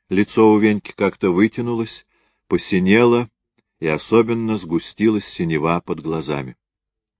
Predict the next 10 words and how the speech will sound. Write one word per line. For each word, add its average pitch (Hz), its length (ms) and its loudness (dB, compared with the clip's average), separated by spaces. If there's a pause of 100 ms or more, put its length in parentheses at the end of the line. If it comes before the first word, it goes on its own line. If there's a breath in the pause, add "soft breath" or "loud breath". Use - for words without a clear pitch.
(1040)
«А 113 140 -2
ты 175 160 6
что 160 300 2
за 135 140 0
скулу 113 420 2
держишься?» — 117 760 0 (680)
повернулся 101 580 2
начальник 90 580 -2
к - 80 -20
Соловьёву. 80 600 -2